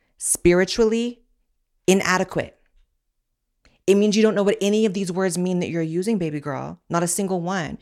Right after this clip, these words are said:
Do you know what one word you're using means? 'Cause the word fat phobic, you don't. That one we can cross off the list. You don't know what the fuck that means.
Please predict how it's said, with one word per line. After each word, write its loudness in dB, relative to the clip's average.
Do -2
you 6
know 6
what 2
one 2
word 2
you're -2
using -4
means? -10
'Cause -6
the 0
word 2
fat 0
phobic, 2
you 0
don't. -2
That 4
one 2
we 0
can -14
cross 2
off 2
the 0
list. 2
You 2
don't 0
know -6
what -4
the -10
fuck -4
that -2
means. -8